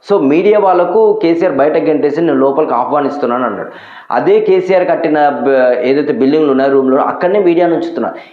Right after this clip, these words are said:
ఏదన్నా అవసరం అయితేనే వాళ్ళు పలానా నెంబర్ ఇచ్చి పలానా పేర్లు ఇస్తే వాళ్ళని మాత్రమే, అంతమందిని మాత్రమే లోపలికి అలౌ చేసే పరిస్థితి ఉంది.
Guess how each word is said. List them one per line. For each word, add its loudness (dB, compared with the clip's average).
ఏదన్నా 0
అవసరం 0
అయితేనే 0
వాళ్ళు 0
పలానా 0
నెంబర్ 0
ఇచ్చి -4
పలానా -2
పేర్లు 2
ఇస్తే -4
వాళ్ళని 0
మాత్రమే, 0
అంతమందిని -2
మాత్రమే 0
లోపలికి 0
అలౌ 0
చేసే 0
పరిస్థితి -4
ఉంది. -8